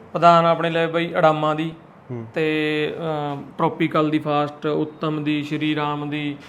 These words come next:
Speaker 1: ਮੰਨ ਲਓ, ਦਸ ਪੰਦਰਾਂ ਕੰਪਨੀਆਂ ਦੀ ਪਈ।
Speaker 2: ਵੀ ਜਿਹੜੀਆਂ ਮੇਨ ਮੇਨ ਕੰਪਨੀਆਂ ਚੱਲਦੀਆਂ
Speaker 1: ਹਾਂ,
Speaker 2: ਨੇ।
Speaker 1: ਦਸ ਪੰਦਰਾਂ ਕੰਪਨੀਆਂ ਦੀਆਂ ਪਈਆਂ ਨੇ ਆਪਣੇ ਲਈ।
Speaker 2: ਜਿਨ੍ਹਾਂ ਦਾ ਰਿਜ਼ਲਟ ਹੈ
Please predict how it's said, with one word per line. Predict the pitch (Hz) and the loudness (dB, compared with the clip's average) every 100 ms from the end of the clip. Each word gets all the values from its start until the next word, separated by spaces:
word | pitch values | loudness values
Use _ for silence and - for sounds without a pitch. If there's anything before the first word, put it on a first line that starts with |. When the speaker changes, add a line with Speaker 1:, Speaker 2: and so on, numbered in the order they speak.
| - - - - | -20 -20 -20 -8
Speaker 1:
ਮੰਨ | 165 170 | 0 2
ਲਓ, | 170 160 | 2 8
ਦਸ | 180 175 | 10 10
ਪੰਦਰਾਂ | 185 175 170 | 6 4 4
ਕੰਪਨੀਆਂ | 170 156 160 156 | 4 -2 -2 -2
ਦੀ | 143 | -4
ਪਈ। | - 170 | -2 4
Speaker 2:
ਵੀ | 190 | 6
ਜਿਹੜੀਆਂ | 180 202 226 | 10 10 12
ਮੇਨ | 196 185 | 10 10
ਮੇਨ | 175 175 175 | 10 8 6
ਕੰਪਨੀਆਂ | 175 147 160 165 | 4 4 4 4
ਚੱਲਦੀਆਂ | 165 170 160 160 | 8 8 8 8
Speaker 1:
ਹਾਂ, | |
Speaker 2:
ਨੇ। | 151 139 135 | 8 6 4
Speaker 1:
ਦਸ | 170 | 4
ਪੰਦਰਾਂ | 170 170 165 160 | 4 -2 0 0
ਕੰਪਨੀਆਂ | 160 156 156 151 | -2 -4 -6 -6
ਦੀਆਂ | 151 | -8
ਪਈਆਂ | 151 131 117 | -8 -10 -10
ਨੇ | 110 | -12
ਆਪਣੇ | 113 - | -12 -6
ਲਈ। | 147 | 4
Speaker 2:
ਜਿਨ੍ਹਾਂ | 165 180 | 6 8
ਦਾ | 190 | 8
ਰਿਜ਼ਲਟ | 170 151 151 | 8 6 6
ਹੈ | 170 151 | 4 2